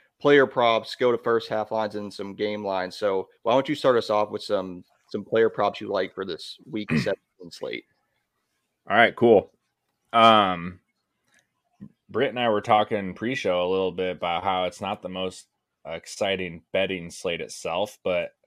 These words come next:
Speaker 2: for me, I think it's a really fun D F S slate. So in my world over here, player props, I, I, I'm having fun. Uh, so I'm gonna kick it off first,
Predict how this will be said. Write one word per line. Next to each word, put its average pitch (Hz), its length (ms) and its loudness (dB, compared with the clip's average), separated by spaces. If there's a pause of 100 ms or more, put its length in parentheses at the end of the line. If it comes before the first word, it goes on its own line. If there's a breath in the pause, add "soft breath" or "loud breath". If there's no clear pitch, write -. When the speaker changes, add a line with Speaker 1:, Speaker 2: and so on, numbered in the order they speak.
(280)
Speaker 2:
for - 180 -12
me, 92 520 -4
I 92 500 0
think 95 180 -8
it's 90 160 -10
a 90 80 -6
really 98 480 0
fun 90 400 -6
D 87 160 -6
F 82 140 -6
S 90 200 0
slate. - 340 -14 (320 soft breath)
So 90 800 0 (420)
in 95 120 -8
my 113 200 4
world 95 280 4
over 90 260 -4
here, 87 420 -6
player 104 280 2
props, 87 440 -4
I, 87 200 -4 (140)
I, 82 80 -6
I'm 90 360 -4
having 80 220 -8
fun. 87 380 -8 (380)
Uh, 85 400 -2 (460)
so - 160 -6
I'm 123 120 0
gonna 104 120 -4
kick 104 200 -2
it 101 100 0
off 95 200 0
first, 107 400 -2